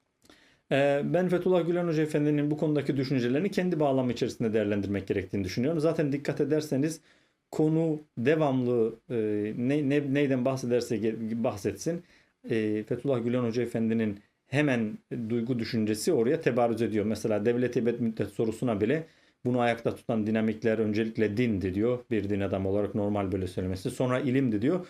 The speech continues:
Sonra medreselerin ilmi gelişmelerine nasıl mani olduğunu ve onun nasıl, e,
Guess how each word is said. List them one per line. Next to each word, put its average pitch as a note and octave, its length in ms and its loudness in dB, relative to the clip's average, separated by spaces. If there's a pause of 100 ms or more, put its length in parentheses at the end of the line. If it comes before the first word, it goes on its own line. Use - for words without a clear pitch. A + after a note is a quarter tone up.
(280)
Sonra D3 220 0
medreselerin C#3 760 2
ilmi B2+ 260 2
gelişmelerine A#2+ 680 0
nasıl B2 220 -2
mani A#2 280 2
olduğunu A2+ 480 0
ve A2+ 80 4
onun A#2 400 0 (360)
nasıl, B2+ 420 -2
e, B2 40 0